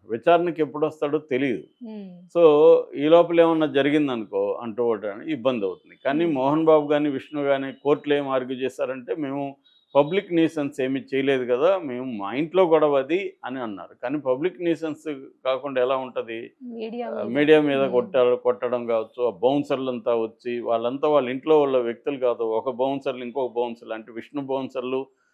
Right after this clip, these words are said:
Speaker 2: మ్మ్.
Speaker 1: మనోజ్ బౌన్సర్లు తో-, తోపులాట్లు, కొట్టుకోవడాలు ఇవన్నీ చూసాం కదా మనం. So ఇది అంత స్ట్రిక్ట్గా చెప్పాలంటే మన, మన ఇంటి బయట అది,
Speaker 2: మ్మ్.
Speaker 1: నిజానికి ఇంటి లోపల కూడా కాదు,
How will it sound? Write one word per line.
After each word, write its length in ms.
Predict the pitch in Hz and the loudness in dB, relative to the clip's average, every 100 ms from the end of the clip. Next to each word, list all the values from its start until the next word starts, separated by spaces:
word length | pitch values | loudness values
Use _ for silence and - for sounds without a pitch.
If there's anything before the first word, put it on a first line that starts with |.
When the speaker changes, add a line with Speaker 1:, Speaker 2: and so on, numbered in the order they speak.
| 226 | -16
Speaker 2:
మ్మ్. 200 | 220 127 | -8 -2
Speaker 1:
మనోజ్ 260 | 139 139 | 0 0
బౌన్సర్లు 920 | 123 131 127 127 123 123 120 117 113 110 131 | 0 -4 -2 -2 2 0 2 0 -2 -4 -4
తో-, 400 | 127 - _ - | -4 -4 _ -2
తోపులాట్లు, 760 | 131 123 131 127 123 123 123 120 | -2 -2 0 0 0 -6 -6 -4
కొట్టుకోవడాలు 560 | 113 - 127 123 120 117 | -8 -2 0 2 0 -2
ఇవన్నీ 240 | 120 131 | -6 -6
చూసాం 400 | 110 147 - 131 | -8 -10 -10 -10
కదా 180 | 113 104 | -10 -12
మనం. 220 | 101 104 _ _ _ _ _ - | -14 -20 _ _ _ _ _ -6
So 120 | 180 | 0
ఇది 480 | 170 156 170 160 156 | 0 2 2 2 0
అంత 300 | 139 135 135 | -2 -6 -8
స్ట్రిక్ట్గా 680 | 147 - 160 - 185 190 160 | -8 -6 -6 -2 2 4 4
చెప్పాలంటే 540 | 147 151 143 139 160 | 2 2 -2 0 -2
మన, 240 | 147 120 120 117 113 104 101 - 101 | -2 -2 -6 -6 -8 -10 -14 -16 -14
మన 180 | 110 | -10
ఇంటి 640 | 107 113 131 - 165 160 151 | -8 -8 -8 0 4 4 2
బయట 360 | 117 147 147 | 2 2 4
అది, 220 | 117 87 | 2 2
Speaker 2:
మ్మ్. 200 | 95 - | -8 -12
Speaker 1:
నిజానికి 380 | 110 131 123 117 | -4 -4 -4 -8
ఇంటి 140 | 127 123 | -10 0
లోపల 300 | 131 135 123 | 0 0 -4
కూడా 200 | 107 95 | -6 -10
కాదు, 340 | 90 92 101 | -12 -16 -18